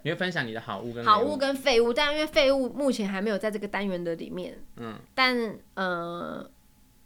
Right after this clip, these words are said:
Speaker 2: 但每个礼拜一都会有介绍这个真的有在用的东西。
Speaker 1: 那你会拍吗？你会开这个节目吗？除了直播之外，因为之-，有之前有人
Speaker 2: 到底是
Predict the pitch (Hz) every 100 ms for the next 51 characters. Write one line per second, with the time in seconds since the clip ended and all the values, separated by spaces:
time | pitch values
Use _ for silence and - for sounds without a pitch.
0 | - _ 320 277 240 208 160 208 196 196
1 | 180 185 247 240 220 208 208 214 208 220
2 | 202 170 113 - 254 220 202 185 185 175
3 | 139 - - 247 247 262 214 170 156 220
4 | 208 202 220 175 - 165 156 185 - 233
5 | 180 165 160 143 135 127 120 127 139 143
6 | 135 113 104 104 98 92 98 - - _
7 | - - - - - 139 135 127 123 120
8 | - 107 104 98 123 - - 254 277 269
9 | 156 233 214 160 - 480 370 -